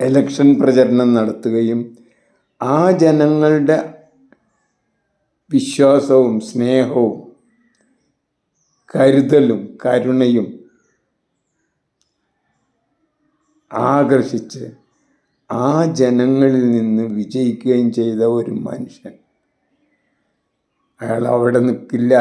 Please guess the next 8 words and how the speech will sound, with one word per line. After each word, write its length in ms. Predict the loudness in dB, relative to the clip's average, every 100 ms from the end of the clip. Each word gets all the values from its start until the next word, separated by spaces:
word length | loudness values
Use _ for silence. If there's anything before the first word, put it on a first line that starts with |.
| 2 0
എന്നാണ് 320 | -4 -6 -6
എൻ്റെ 160 | -8 -10
അഭിപ്രായം. 400 | -12 -16 -20 -12 -4
ലോകത്തിലെ 760 | 0 0 2 2 0 -2 -4 -4 -4
തന്നെ 260 | -6 -8 -14 -20 _ _ _ _ _ _ _ -8 -2
അഞ്ഞൂറ് 580 | 2 4 4 6 6 6
വർഷമായിട്ട് 840 | 4 2 -2 -2 2 2 2 0 0 2
നിലനിൽക്കുന്ന 840 | 2 2 2 2 0 -4 -4 -2